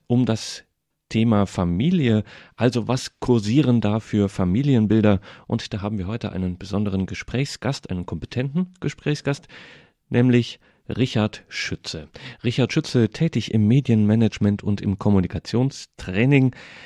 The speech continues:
ist erfolgreicher Geschäftsführer der Politik- und Kommunikationsberatung Schütze Consult in Berlin, im Herzen der Hauptstadt zwischen Gedächtniskirche und Café Kranzler. Ich hatte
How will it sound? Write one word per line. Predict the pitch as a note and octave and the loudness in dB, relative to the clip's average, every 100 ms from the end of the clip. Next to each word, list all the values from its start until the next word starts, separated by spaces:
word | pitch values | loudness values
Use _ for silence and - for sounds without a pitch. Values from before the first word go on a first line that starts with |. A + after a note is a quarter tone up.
| - | -10
ist | - G#2+ - - - | -4 -2 -4 -16 -6
erfolgreicher | G2 - B2+ - G#2+ G2+ F#2+ | -4 2 0 2 -2 0 -4
Geschäftsführer | F#2 - A#2 - G#2 G2 | -6 -4 -6 -4 -2 0
der | F#2 | -2
Politik- | - F#2+ F#2 - - | -2 -4 -4 -6 -6
und | G2 F#2 | -6 -6
Kommunikationsberatung | - F#2 F2 E2 - F2+ F#2 - - F2 F2 F#2 - F2+ | -4 -4 -4 -8 -6 -4 -4 -6 -8 -6 -4 -4 -4 -6
Schütze | - - - F#2 | -6 -8 -8 -12
Consult | - F#2 E2 E2+ E2+ - - - | -8 -8 -8 -8 -8 -8 -10 -4
in | G#2 F#2+ | -2 0
Berlin, | F2+ E2 G2+ C3+ C3 - - - - | -2 -2 2 4 4 0 -16 -4 2
im | D3+ | 4
Herzen | A#2 B2+ - A#2 G#2+ | 4 0 0 0 2
der | F#2+ | 0
Hauptstadt | F#2 F#2 - - G2 | 0 -2 0 0 0
zwischen | - - G2 - | -2 -4 -2 -2
Gedächtniskirche | F2 F2+ - G2+ - - F2 - - | -2 -4 -4 -6 -6 -6 -4 -4 -4
und | G2 G#2 - | -2 -4 -6
Café | F#2 - F2+ - | -12 -8 -8 -8
Kranzler. | - F2+ F#2 F2 E2 - - - - | -4 -4 -2 -4 -6 -8 -20 -20 -6
Ich | - - C3 | -6 0 -2
hatte | C3 B2 A2+ | 2 2 2